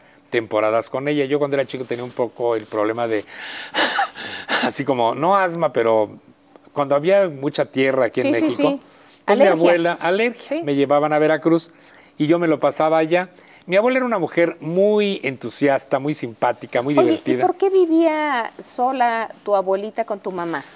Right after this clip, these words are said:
Speaker 1: Mira, cuando mi mamá tenía once años, mi
Speaker 2: Ajá.
Speaker 1: abuelo, que tenía dieciocho cuando se casó con mi, con mi abuela, era contador.
Speaker 2: Ajá.
Speaker 1: Y entonces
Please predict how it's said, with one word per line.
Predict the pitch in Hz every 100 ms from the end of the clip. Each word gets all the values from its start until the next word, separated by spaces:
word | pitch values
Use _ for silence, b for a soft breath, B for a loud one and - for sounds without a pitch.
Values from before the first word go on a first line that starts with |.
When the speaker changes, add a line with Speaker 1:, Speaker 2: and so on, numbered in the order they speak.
| -
Speaker 1:
Mira, | 180 185 156
cuando | 175 165 165
mi | 165 165
mamá | 160 170 214
tenía | 233 196 175
once | 175 170
años, | 139 120 123 151 185 131
mi | 127
Speaker 2:
Ajá. | 127
Speaker 1:
abuelo, | 156 185 151 151 147
que | 117
tenía | - 110 131
dieciocho | 135 113 131 135 147
cuando | 117 95
se | 101
casó | 101 120
con | 131
mi, | 113 95 _ b b
con | - 104
mi | 110
abuela, | 120 131 107 117 - B B B B
era | 156 160
contador. | 160 131 120 131 139 135 - -
Speaker 2:
Ajá. | 196 196 185 180
Speaker 1:
Y |
entonces | 160 196 190 202 -